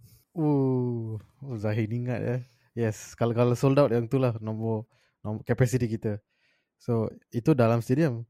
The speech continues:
Nak ada, uh, on top of that, uh, fans all over the world macam kita lah.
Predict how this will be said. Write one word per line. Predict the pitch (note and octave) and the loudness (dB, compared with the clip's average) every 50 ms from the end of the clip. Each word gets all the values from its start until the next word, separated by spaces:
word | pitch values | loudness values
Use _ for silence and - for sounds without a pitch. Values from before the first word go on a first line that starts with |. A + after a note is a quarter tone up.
| _ _ _ _ _ _ _ _ _ _ _ _ _ _ _ | _ _ _ _ _ _ _ _ _ _ _ _ _ _ _
Nak | A2 A2 - - - - - - | -10 -10 -10 -10 -16 -20 -20 -10
ada, | - A2 A2+ A2+ A#2 - - - | -8 -4 -2 -2 -4 -4 -6 -8
uh, | - - A2+ G#2+ G#2 G#2 G#2 G2+ G2+ A2 | -8 -6 -6 -4 -4 -2 -4 -4 -4 -6
on | A#2 | -4
top | A2 - B2+ A#2 | -2 -2 -2 0
of | A#2 | 0
that, | A#2 C#3+ D3 - _ _ _ _ _ _ | 0 -2 -2 -2 _ _ _ _ _ _
uh, | - A2+ G#2 G#2 | -4 -4 -4 -4
fans | - - B2 A#2+ A2+ A2+ - - - - - _ _ - | -2 -2 0 0 0 -2 -6 -12 -20 -20 -20 _ _ 0
all | A#2 A#2 A2+ | 0 2 2
over | A2+ A2 A2+ A2 | 2 2 2 2
the | A#2 A2 | 2 2
world | A2 A#2 A#2 A2+ G#2+ G#2 | 2 2 0 -2 -4 -6
macam | G#2+ G2 G#2 - A2 G#2 | -8 -8 -6 -4 -6 -6
kita | G2+ G2+ - C3+ C#3 | -6 -6 -4 -4 -4
lah. | D3+ C3+ | -4 -4